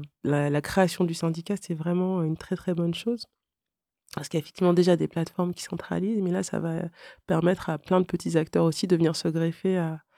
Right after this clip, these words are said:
à ce syndicat et de pouvoir cart-, cartographier encore mieux, finalement, euh, le, le réemploi en France.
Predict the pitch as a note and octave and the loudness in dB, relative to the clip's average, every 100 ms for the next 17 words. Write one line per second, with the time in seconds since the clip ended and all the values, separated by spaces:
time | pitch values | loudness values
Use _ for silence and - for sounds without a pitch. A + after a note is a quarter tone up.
0 | - _ _ D#3 - - E3 D#3+ E3 G3+ | -20 _ _ -4 0 4 4 4 2 2
1 | G#3 G#3+ F#3 D#3+ D#3 D3+ D3 - - D#3+ | 4 6 6 4 4 2 0 -4 -2 -2
2 | D3+ - - D#3+ - - D3+ - D#3 D3+ | -4 -12 -4 -4 -4 -8 -4 0 0 0
3 | - F#3 D#3+ D#3+ F3 G#3+ - E3+ D#3+ D#3+ | -2 -4 -2 -2 0 -2 -4 -4 -4 -4
4 | F3 F#3 D3+ D3+ _ _ _ _ _ _ | -6 -6 -8 -10 _ _ _ _ _ _
5 | F3 D3+ D3+ D#3 E3+ - E3 D#3 D#3+ D3+ | -4 -4 -4 -6 -8 -2 -2 0 -2 -4
6 | F#3 E3 D#3 - F3 - | -4 -4 -6 -8 -10 -10